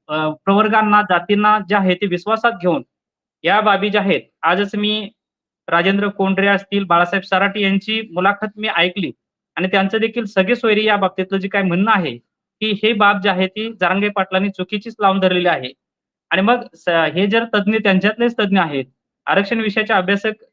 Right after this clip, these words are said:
जर म्हणत असतील ही बाब जर चुकीची आहे, तर समाजातल्या तरुणांनी, युवकांनी, समाज बांधवांनी देखील ही बाब समजून घेतली पाहिजे.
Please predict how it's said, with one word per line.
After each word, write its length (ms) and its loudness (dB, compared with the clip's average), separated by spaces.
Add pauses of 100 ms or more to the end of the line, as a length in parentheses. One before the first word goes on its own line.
(200)
जर 80 0
म्हणत 260 2
असतील 260 -2
ही 80 0
बाब 280 2
जर 140 2 (580)
चुकीची 300 -2
आहे, 220 2
तर 380 -4
समाजातल्या 800 0 (520)
तरुणांनी, 580 2
युवकांनी, 480 0
समाज 280 -2
बांधवांनी 400 0
देखील 260 -2
ही 120 -2
बाब 200 0
समजून 340 -2
घेतली 220 -2
पाहिजे. 280 -8